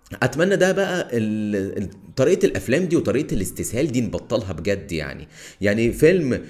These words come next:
وش في وش وفوي، وفوي فوي الصراحة متعوب فيهم، و out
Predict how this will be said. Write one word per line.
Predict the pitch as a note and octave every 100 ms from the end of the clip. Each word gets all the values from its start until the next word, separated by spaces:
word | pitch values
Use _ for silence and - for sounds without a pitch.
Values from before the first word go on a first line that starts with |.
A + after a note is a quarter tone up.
| - G2
وش | D3 -
في | - C3
وش | D#3 -
وفوي، | G2+ F#2 D#3+ F3 -
وفوي | G#2 G#2+ G2+ F#2+ C3+ F3 B2+
فوي | E3 A3 G#3+ -
الصراحة | - - B2 F#3 - A3+ E3+
متعوب | G#2+ B2+ C3 C#3+ -
فيهم، | - F3 G3 F#3 -
و | A#2+ E3+
out | - C#3+ F3